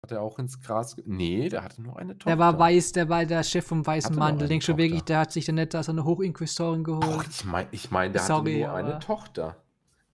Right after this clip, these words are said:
Speaker 1: Ich meine, der hatte nur eine Tochter.
Speaker 2: Jetzt
Speaker 1: Und
Speaker 2: sind das
Speaker 1: das war
Speaker 2: uneheliche
Speaker 1: ja,
Speaker 2: Kinder.
Speaker 1: das war ja, ähm, ja.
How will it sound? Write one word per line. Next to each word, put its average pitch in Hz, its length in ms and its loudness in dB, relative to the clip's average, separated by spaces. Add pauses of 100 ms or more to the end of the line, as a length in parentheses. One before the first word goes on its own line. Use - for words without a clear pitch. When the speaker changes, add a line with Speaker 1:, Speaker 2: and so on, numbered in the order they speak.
Speaker 1:
Ich - 100 -14
meine, 127 200 0
der 151 120 -2
hatte 139 220 -8
nur 143 240 -8
eine 104 260 -2
Tochter. 175 300 -6
Speaker 2:
Jetzt 101 60 -2
Speaker 1:
Und - 80 0
Speaker 2:
sind 151 80 2
das 202 80 2
Speaker 1:
das 185 80 2
war 185 80 6
Speaker 2:
uneheliche 196 280 8
Speaker 1:
ja, - 60 2
Speaker 2:
Kinder. 156 520 -2 (280)
Speaker 1:
das 120 200 -2
war 120 200 2
ja, 123 120 -4
ähm, 104 400 -10
ja. - 80 -20